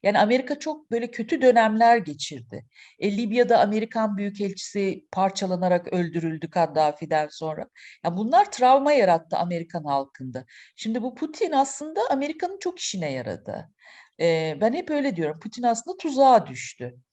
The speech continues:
Yani eğer ki bu Ukrayna'da bu şekilde tuzağa düşmeseydi ben Biden'ın çok daha kötü sonuç alacağını düşünürdüm ama hani diyeceksiniz ki bir tek Ukrayna mı? Değil tabii ki. E, Amerika bu korona sürecinde Biden hükümeti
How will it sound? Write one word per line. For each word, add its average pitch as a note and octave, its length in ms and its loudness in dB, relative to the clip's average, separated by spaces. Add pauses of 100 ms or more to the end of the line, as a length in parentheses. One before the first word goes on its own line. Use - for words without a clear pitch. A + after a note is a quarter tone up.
(360)
Yani F3 200 -2
eğer A#3 360 4
ki C#4+ 140 -6
bu B3 100 -2
Ukrayna'da E3+ 720 0
bu C4 100 -6
şekilde F3+ 520 -6
tuzağa E3 480 0
düşmeseydi C4+ 760 -6 (380)
ben C4 200 4
Biden'ın C#4+ 640 0 (280)
çok A#3 260 -4
daha A3 220 0
kötü G#3+ 560 -6
sonuç E3 360 -12
alacağını D3+ 580 -8
düşünürdüm C3 480 -14 (140)
ama B3 180 -2 (400)
hani C4 160 -4
diyeceksiniz C4+ 540 -8
ki G#3 120 -8
bir A3+ 100 -8
tek A#3+ 200 -4
Ukrayna G3 560 -2
mı? - 60 -14 (220)
Değil D4+ 200 -4
tabii B2+ 360 -8
ki. E4 300 -12 (480)
E, F3+ 140 -2
Amerika A3 540 -4
bu G3+ 100 -8
korona A3+ 460 2
sürecinde D3 640 -8
Biden E3+ 400 2
hükümeti C#3 680 -12